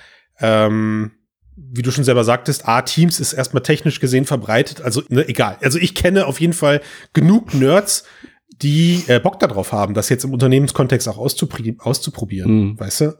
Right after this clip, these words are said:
Speaker 1: Ähm, und die, we-, dadurch, dass die Implementierung ja irgendwie dann auch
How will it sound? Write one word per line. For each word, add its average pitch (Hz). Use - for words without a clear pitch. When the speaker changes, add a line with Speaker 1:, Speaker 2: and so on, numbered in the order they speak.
Speaker 1:
Ähm, 113
und 117
die, 135
we-, 143
dadurch, 143
dass -
die 147
Implementierung 143
ja 143
irgendwie 135
dann 127
auch 117